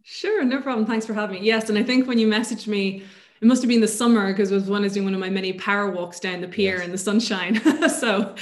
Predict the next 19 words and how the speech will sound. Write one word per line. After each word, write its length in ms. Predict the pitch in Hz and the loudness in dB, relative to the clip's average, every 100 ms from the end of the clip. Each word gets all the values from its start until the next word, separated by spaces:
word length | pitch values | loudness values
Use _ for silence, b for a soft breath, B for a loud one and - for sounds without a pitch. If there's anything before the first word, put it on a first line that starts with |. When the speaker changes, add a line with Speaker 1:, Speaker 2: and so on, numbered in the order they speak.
| B | B
Speaker 1:
yes, 300 | 240 226 - | 2 2 2
shows 260 | - 269 233 | 2 2 2
you 100 | 262 | 2
how 160 | 254 240 | 2 2
long 340 | 233 262 - | 2 2 2
it 80 | 262 | 0
takes 280 | 226 214 - | 0 -2 -2
to 80 | |
get 140 | 208 196 | -4 -4
things 160 | 196 190 | -4 -2
organized. 480 | 196 196 180 175 B B B - | -2 -2 -4 -8 B B B 2
Um, 240 | 220 214 | 6 6
but 100 | 214 | 4
thank 220 | 294 330 | 0 0
you 60 | 277 | 0
for 80 | 247 | 0
having 240 | 196 185 | -2 -2
me 120 | 185 | -4
on. 300 | 175 180 - | -4 -2 -4